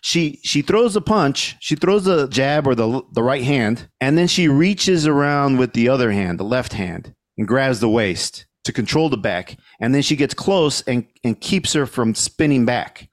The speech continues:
So she, so now Shevchenko's trapped, right? While she's got the one hand,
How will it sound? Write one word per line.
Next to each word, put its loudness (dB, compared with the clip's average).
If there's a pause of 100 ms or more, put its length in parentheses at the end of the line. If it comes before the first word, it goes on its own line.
(140)
So -2
she, -2
so 0
now 0 (120)
Shevchenko's -2
trapped, -4 (300)
right? -2 (220)
While 0
she's 0
got 0
the 2
one 2
hand, 0